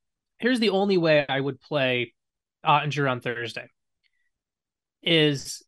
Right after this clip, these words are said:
if you gave Ottinger the choice of which game he wanted. If I'm like, and I don't, and I don't know if they'll do that. I don't know if they would do that or not, but, like, if I'm the coaching staff, I would, I,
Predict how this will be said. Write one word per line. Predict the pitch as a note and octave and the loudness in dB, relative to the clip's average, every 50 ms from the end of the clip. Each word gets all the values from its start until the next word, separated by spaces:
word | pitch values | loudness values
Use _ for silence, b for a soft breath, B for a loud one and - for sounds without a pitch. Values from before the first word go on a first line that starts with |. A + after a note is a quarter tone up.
| _ - | _ -2
if | - E3+ D3+ - - | 0 0 0 0 -2
you | D3+ D#3 E3+ F3 | -2 -2 0 2
gave | E3 F3+ E3+ E3 D#3 C#3 | 2 2 4 2 2 0
Ottinger | C#3 C#3 C#3 D#3 D#3 D3 D#3+ D3 - D#3+ D3 | 2 2 2 2 2 0 -4 -4 -2 -4 -4
the | C3+ B2+ | -4 -6
choice | - - - D3+ C3 A2 G#2+ A2 - - - - - - - _ _ _ - | -8 -6 -4 -2 -2 -4 -4 -8 -10 -10 -8 -8 -8 -10 -12 _ _ _ -6
of | E3 D3 B2+ | -4 -2 -2
which | D3+ D3 D3+ - - - | -2 -2 -2 -4 -6 -6
game | - C3+ C3+ | -6 -6 -6
he | B2+ B2 | -4 -6
wanted. | B2+ B2+ C3 C3 - - - - - _ _ _ _ _ _ _ _ _ _ _ _ _ _ _ _ _ | -6 -6 -8 -12 -14 -16 -18 -20 -20 _ _ _ _ _ _ _ _ _ _ _ _ _ _ _ _ _
If | - E3+ D3+ | -2 0 4
I'm | F3+ E3 D#3+ D#3+ D#3 | 4 4 4 4 2
like, | E3 D#3 D#3 - | 0 0 0 2
and | E3 | 2
I | E3+ | 4
don't, | F#3 F#3+ F3+ D#3 - | 4 4 2 0 0
and | E3 D#3+ | 2 4
I | D#3 D#3 | 4 4
don't | D3+ D3+ D3 | 4 2 -2
know | D3+ | -2
if | C#3+ C3+ - | -6 -4 -6
they'll | C#3 B2 A#2 A#2 | -6 -8 -6 -6
do | - C3+ C3+ | -4 -2 0
that. | C3+ C#3 C3 | 2 2 2
I | C3+ | 2
don't | C3+ D3+ | 2 0
know | C#3 C3+ | -2 -4
if | - | -4
they | - C3 | -4 -4
would | B2 A#2+ | -2 0
do | C#3+ D3+ D3 | -2 -2 0
that | C#3 D3+ D3+ | 0 0 0
or | |
not, | D3 C#3+ C#3 - | 0 0 -2 -2
but, | D3+ | -2
like, | C#3 C#3 C3+ C3+ | -2 -2 -2 0
if | C#3 E3+ | 0 2
I'm | F3+ G#3 A3 | 2 2 2
the | A3 G#3+ | 0 -2
coaching | - E3+ D3+ D3 - - | -2 -2 -2 -2 -4 -10
staff, | B2 - - C3 A2 A2 - - - _ _ _ _ _ _ b b b b b b b _ _ _ _ _ _ _ _ _ _ - | -10 -6 -4 -4 -4 -4 -6 -10 -20 _ _ _ _ _ _ b b b b b b b _ _ _ _ _ _ _ _ _ _ 0
I | D#3+ D3+ D3 D3 | 2 4 4 4
would, | D3+ D3 D3+ D3+ D3+ C#3+ C#3 B2+ D3 - - _ - | 2 2 2 2 2 2 0 -4 -6 -10 -8 _ -2
I, | D3+ D3+ | -2 -2